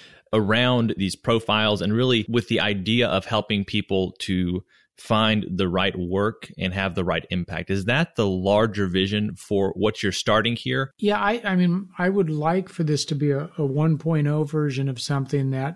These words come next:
Speaker 2: eventually helps people to build much more robust profiles of what they've contributed so they can, they can feel good about that. They can identify with that.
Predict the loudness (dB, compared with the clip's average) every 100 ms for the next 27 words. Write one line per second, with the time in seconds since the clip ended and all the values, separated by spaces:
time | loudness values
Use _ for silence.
0 | -2 0 2 2 0 0 2 2 0 -6
1 | _ _ _ 0 0 0 -2 -2 -2 -2
2 | -2 0 0 0 -2 -2 -2 0 2 2
3 | 2 0 -2 -2 0 0 0 0 0 0
4 | -2 -6 -8 _ _ _ _ -2 2 2
5 | 0 -4 -2 0 0 2 2 -2 -2 -2
6 | 0 0 0 -4 -4 -12 _ _ _ _
7 | 0 2 4 2 2 2 2 2 2 0
8 | 0 0 0 -2 -2 -2 -2 -2 0 -2
9 | 0 0 2 0 -2 -2 -2